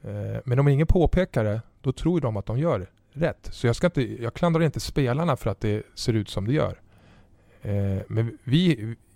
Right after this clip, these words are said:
som i, i, i dagsläget nu, vi har ett, vi har ett bra lag, om man nu säger på pappret. Vi har bra spelare här. Eh, men vi lyckas inte,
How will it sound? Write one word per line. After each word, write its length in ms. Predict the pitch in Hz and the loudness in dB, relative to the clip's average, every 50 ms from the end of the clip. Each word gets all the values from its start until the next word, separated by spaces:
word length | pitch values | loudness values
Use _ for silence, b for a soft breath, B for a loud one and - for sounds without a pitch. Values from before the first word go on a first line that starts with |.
| _ - | _ -8
som 200 | - - 135 135 | 0 2 4 4
i, 80 | 139 - | 4 4
i, 80 | - 135 | 2 0
i 220 | 139 135 143 139 - - _ - | 2 2 -2 -6 -6 -14 _ -16
dagsläget 760 | - 131 - - 135 151 147 - - - 170 170 151 135 131 - | -16 -16 -12 -2 2 2 2 2 2 0 2 2 2 2 0 0
nu, 300 | 185 202 143 98 92 95 107 | 0 0 0 -2 -4 -4 -2
vi 160 | 156 190 180 | -2 0 0
har 280 | 101 120 123 117 113 | 2 2 4 4 4
ett, 320 | 113 107 _ - - - - _ _ _ _ _ _ _ _ _ - 165 | 2 -2 _ -10 -18 -18 -18 _ _ _ _ _ _ _ _ _ -8 -2
vi 60 | 185 | 0
har 80 | 160 | 0
ett 120 | 104 - - | 0 0 -4
bra 380 | 110 104 113 127 131 104 92 | -2 2 4 4 4 4 2
lag, 380 | 98 113 127 104 92 92 95 107 - | 0 0 0 0 -2 -4 -6 -8 -8
om 60 | - | -4
man 100 | 113 113 | -2 -2
nu 80 | 107 95 | -2 -2
säger 200 | - - 101 95 | -4 -4 -6 -4
på 120 | - - | -4 -4
pappret. 520 | - - - 98 - - 143 123 - - - | 0 0 2 2 0 0 -2 -2 -2 -4 -4
Vi 120 | 117 160 | 0 0
har 140 | 151 117 107 | 2 2 0
bra 280 | 110 107 104 101 92 98 | 2 2 2 2 2 0
spelare 420 | - - - 95 95 110 131 131 | -2 -2 -2 -2 0 0 0 -2
här. 220 | 92 - - - _ _ b b b b b b b b b b b b - | -2 -6 -10 -16 _ _ b b b b b b b b b b b b -10
Eh, 920 | - - 92 92 95 95 92 92 92 92 92 92 95 92 95 98 98 101 101 - _ _ _ _ _ _ - | -6 -4 -4 -2 -2 -2 -2 -2 -4 -4 -4 -6 -6 -6 -6 -6 -6 -8 -10 -12 _ _ _ _ _ _ 0
men 280 | - 120 117 110 110 120 | 2 2 2 2 2 2
vi 80 | 123 | 4
lyckas 320 | 120 123 - - 117 - 127 | 4 4 4 4 2 2 2
inte, 340 | 113 - - 160 160 143 | -2 2 2 2 2 2